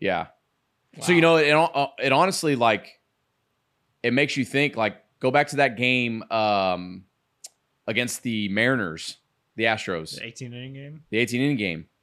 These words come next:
Speaker 1: Like, think about it. Balls didn't fly out that, and then people tried to say, "Oh, the roof is open that night," but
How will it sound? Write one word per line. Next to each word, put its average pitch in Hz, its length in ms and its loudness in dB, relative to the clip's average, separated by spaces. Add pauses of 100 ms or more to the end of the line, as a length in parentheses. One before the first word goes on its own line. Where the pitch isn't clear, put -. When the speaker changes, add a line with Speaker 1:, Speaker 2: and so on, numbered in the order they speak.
Speaker 1:
Like, 107 100 -6
think 160 140 0
about 113 140 2
it. 90 60 -6
Balls 160 240 4
didn't 190 180 -4
fly 135 280 2
out 127 220 2
that, 101 200 -2
and 120 120 -2
then 117 120 -4
people 135 260 0
tried 135 180 2
to 117 60 -4
say, 123 200 0
"Oh, 131 180 6
the 110 100 0
roof 139 280 0
is 110 240 -4
open 120 560 0 (400)
that 113 160 2
night," 110 300 0
but 117 220 0